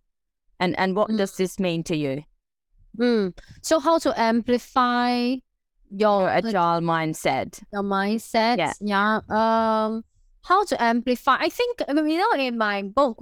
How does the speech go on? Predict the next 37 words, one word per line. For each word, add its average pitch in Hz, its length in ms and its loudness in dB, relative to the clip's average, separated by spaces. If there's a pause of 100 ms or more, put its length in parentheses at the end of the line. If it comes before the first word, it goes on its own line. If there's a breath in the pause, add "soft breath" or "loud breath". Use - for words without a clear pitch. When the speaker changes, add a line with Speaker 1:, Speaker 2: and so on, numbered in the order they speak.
Speaker 2:
there's 214 340 2
what, 226 300 0
there's 220 200 0
a 208 460 2
coaching 269 380 2
model, 214 540 2
re 226 300 0
four 214 480 4
coaching 202 500 -2
model, 190 520 2 (600 soft breath)
s-, - 180 -12
uh, 196 320 2
where 202 120 2
you 226 200 2
redo 262 1120 -2
something 208 760 0 (600)
at 202 220 2
four 226 300 4
different 214 420 0
stages. 202 680 2
The 247 100 0
first 349 320 2
Speaker 1:
Mm-hmm. 370 60 2
Speaker 2:
one 320 100 2
is 220 140 -4
reconstruct 214 1040 -2
the 175 120 0
map. 180 280 0
And 214 220 0
to 240 200 0
me, 269 240 0
that 233 200 2
is 180 100 -4
the 170 120 -6
most 202 540 0
important 185 720 -2
part - 240 -4